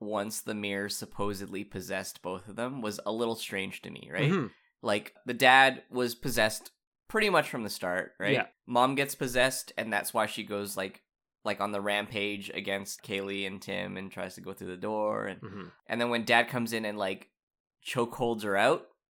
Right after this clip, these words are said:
Speaker 1: like, I
Speaker 2: <laughs>
Speaker 1: assume he's
Speaker 2: Yeah.
Speaker 1: technically still possessed, right? So why is the mirror having both of its possessions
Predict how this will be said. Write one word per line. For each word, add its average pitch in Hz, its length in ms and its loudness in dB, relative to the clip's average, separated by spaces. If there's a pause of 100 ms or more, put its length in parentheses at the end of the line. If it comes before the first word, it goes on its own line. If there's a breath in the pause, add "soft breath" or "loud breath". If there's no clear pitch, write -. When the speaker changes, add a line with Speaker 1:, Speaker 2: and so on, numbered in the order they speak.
Speaker 1:
like, 98 180 -2
I 104 100 6
Speaker 2:
<laughs> 113 40 10
Speaker 1:
assume 160 340 0
he's 143 220 0
Speaker 2:
Yeah. 170 180 8 (340)
Speaker 1:
technically 147 500 2
still 127 260 0
possessed, 110 640 0
right? 123 240 0 (580 soft breath)
So 123 300 2
why 123 400 8
is 127 320 0
the 127 80 -2
mirror 120 380 2
having 113 680 -2
both 113 400 -2
of 110 120 -6
its 104 160 -6
possessions 104 760 -6